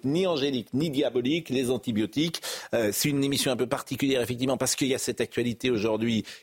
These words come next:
qui est, euh, importante et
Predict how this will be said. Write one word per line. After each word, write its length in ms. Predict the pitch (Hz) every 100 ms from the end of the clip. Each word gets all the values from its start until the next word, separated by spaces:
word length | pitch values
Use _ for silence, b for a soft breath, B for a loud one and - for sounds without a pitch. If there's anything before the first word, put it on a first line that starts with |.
| -
qui 380 | - 170 165 143
est, 80 | 127
euh, 840 | 113 98 95 90 87 87 85 95
importante 640 | 113 113 131 - 147 131 135 -
et 220 | 196